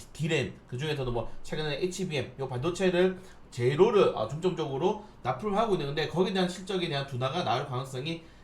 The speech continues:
크다는 점들. 그래서 이번에 에이에스엠알 실적이 굉장히 크게 하락이 나왔죠. 그래서, 어, 이런 반도체에 대한 이 리스크가 결국 미국과 중국의 무역 분쟁에 대한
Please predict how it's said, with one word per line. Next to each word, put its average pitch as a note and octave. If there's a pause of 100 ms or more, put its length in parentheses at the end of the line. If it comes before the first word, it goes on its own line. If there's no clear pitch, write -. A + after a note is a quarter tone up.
(120)
크다는 C#4+
점들. C3+
그래서 F3+
이번에 D#3+
에이에스엠알 E3
실적이 E3
굉장히 D3+
크게 F#3+ (240)
하락이 A3+
나왔죠. B2
그래서, E3+ (240)
어, C3+
이런 F#3
반도체에 G#3+
대한 F#3
이 D#3
리스크가 D3
결국 D#3+
미국과 G#3+
중국의 F3+
무역 D3
분쟁에 B3
대한 F#3